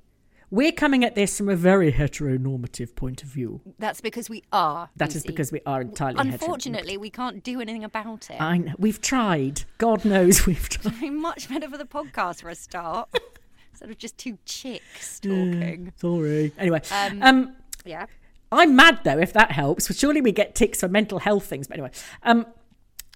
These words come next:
Speaker 1: I, uh, d-, d-, because they didn't have the, b-, <laughs> you don't have that sort of, we're ex-,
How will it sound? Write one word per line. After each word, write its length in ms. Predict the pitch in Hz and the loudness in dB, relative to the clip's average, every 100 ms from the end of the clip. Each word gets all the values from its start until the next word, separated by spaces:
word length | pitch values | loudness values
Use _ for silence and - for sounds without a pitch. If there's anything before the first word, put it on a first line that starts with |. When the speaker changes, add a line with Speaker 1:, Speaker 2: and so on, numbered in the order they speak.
| _ _ - | _ _ 2
Speaker 1:
I, 720 | 214 220 240 240 220 208 185 - | 4 6 4 2 0 -2 -4 4
uh, 600 | 175 165 160 160 160 156 - | 6 6 4 0 -2 -4 -10
d-, 80 | - - | -20 -20
d-, 100 | - - - | -20 -6 0
because 380 | 233 247 285 | 2 2 0
they 120 | 285 262 | 2 2
didn't 340 | 233 226 226 | 0 -4 -4
have 320 | - 196 - _ _ | -2 -4 -6 _ _
the, 120 | 208 - - - - - - _ - | -12 -12 -18 -20 -20 -20 -20 _ -10
b-, 160 | 233 247 - - - | 6 8 8 4 -12
<laughs> 360 | - - _ - | -20 -20 _ -4
you 140 | 240 | 0
don't 320 | 233 269 302 | 6 6 6
have 280 | 233 269 - | 4 2 2
that 320 | 220 208 - - | -2 -2 -4 -6
sort 260 | 214 208 | -6 -4
of, 180 | 208 - _ 196 | -6 -6 _ 0
we're 220 | 233 302 | 2 4
ex-, 260 | 302 - | 4 0